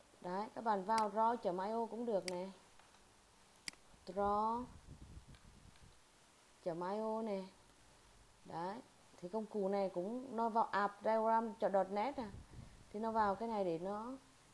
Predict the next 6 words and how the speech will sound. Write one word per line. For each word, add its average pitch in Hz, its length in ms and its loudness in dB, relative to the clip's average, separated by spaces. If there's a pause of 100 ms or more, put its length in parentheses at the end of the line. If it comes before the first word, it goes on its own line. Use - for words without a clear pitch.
(3250)
nó - 160 -12
hơi 202 260 -4
vẽ. - 400 -4 (260)
Chờ, 180 280 -2
chờ 175 140 0
xíu. 214 420 -6